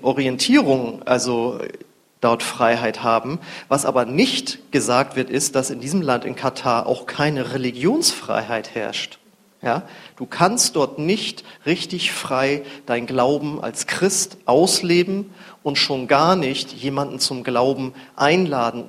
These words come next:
zu Jesus zu kommen. Ja? Das ist etwas, was ganz schlimm ist in diesem Land auch,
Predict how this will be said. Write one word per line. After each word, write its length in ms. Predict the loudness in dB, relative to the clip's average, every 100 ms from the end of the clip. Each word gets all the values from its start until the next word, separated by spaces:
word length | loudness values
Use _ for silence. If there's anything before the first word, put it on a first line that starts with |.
| -8
zu 160 | -6 -4
Jesus 520 | -2 0 0 -2 -4
zu 80 | -6
kommen. 400 | -2 -4 -4 -10 -20 _ _ -8
Ja? 240 | -8 -8 -12 -20 _
Das 180 | 0 0
ist 100 | 0
etwas, 360 | -2 -2 -2 -2
was 160 | -2
ganz 380 | 0 0 -2 -6 -6
schlimm 480 | -4 0 4 4
ist 140 | 2 -4
in 140 | -6
diesem 200 | -10 -6
Land 220 | -2 -2 2
auch, 340 | 2 2 -2